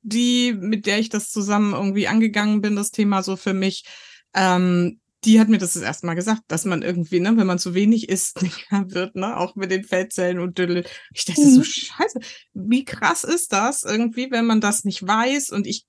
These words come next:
Speaker 1: kenne auch welche irgendwie in meinem Bekanntenkreis, die wirklich drunter leiden und fast nichts essen <laughs> und so. Und
Speaker 2: Mhm.
Speaker 1: also wirklich super gut, dass wir darüber auch nochmal gesprochen haben.
Speaker 2: Mhm.
Speaker 1: Ähm, jetzt,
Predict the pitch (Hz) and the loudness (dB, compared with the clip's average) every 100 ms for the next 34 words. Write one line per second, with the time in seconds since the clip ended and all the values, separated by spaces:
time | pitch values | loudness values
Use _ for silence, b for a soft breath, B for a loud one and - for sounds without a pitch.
0 | - 226 226 208 82 226 214 214 220 113 | -2 4 4 4 2 0 0 0 0 -2
1 | 208 202 202 196 190 180 233 220 220 214 | -2 -2 0 0 -2 -4 -4 0 0 0
2 | 196 180 302 240 226 220 208 196 214 208 | -2 -2 -2 -2 -2 0 0 0 2 2
3 | 175 285 339 - 277 - - 254 277 302 | 2 0 0 0 -2 -2 -4 0 4 6
4 | 302 226 269 277 - 294 294 - 220 240 | 6 6 4 2 -2 -2 -2 0 4 8
5 | 254 359 B - 196 208 208 - 220 240 | 8 6 B -2 0 0 -2 -4 0 2
6 | 262 233 220 - 208 208 269 262 240 226 | 2 0 -2 -4 -8 -6 -2 0 0 0
7 | 240 233 214 214 202 196 208 202 190 202 | -4 -2 -4 -2 0 0 0 -2 0 0
8 | 185 165 165 - - 165 170 160 160 160 | 0 -2 -4 -8 -6 -4 -2 0 0 0
9 | 202 - B B B B B 196 208 220 | 0 -2 B B B B B 6 6 8
10 | 220 214 226 - _ _ _ _ _ _ | 8 8 4 0 _ _ _ _ _ _
11 | _ _ _ _ _ _ _ _ _ _ | _ _ _ _ _ _ _ _ _ _
12 | _ _ - 220 - - | _ _ -2 0 0 -4